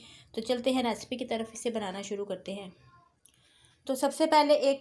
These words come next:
पैन लेंगे जिसमें आपने, अ, सूप तैयार करना है और एक, एक लीटर के करीब इसमें पानी शामिल करेंगे।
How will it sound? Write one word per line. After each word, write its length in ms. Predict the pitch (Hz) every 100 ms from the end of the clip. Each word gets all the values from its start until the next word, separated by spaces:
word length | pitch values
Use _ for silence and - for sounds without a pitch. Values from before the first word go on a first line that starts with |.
| -
पैन 280 | 254 277
लेंगे 320 | 320 311 294 302
जिसमें 300 | 240 254 262
आपने, 440 | 262 254 262 269
अ, 380 | 262 233 233 226 226
सूप 180 | 254 -
तैयार 240 | 269 269 269
करना 220 | 240 254
है 220 | 254 254
और 220 | 226 226
एक, 320 | 233 233 - 233
एक 200 | 233 233
लीटर 220 | 254 262
के 120 | 262
करीब 260 | 277 262 254
इसमें 240 | 254 269
पानी 220 | 262 214 233
शामिल 320 | 285 269 277
करेंगे। 440 | 277 269 269 277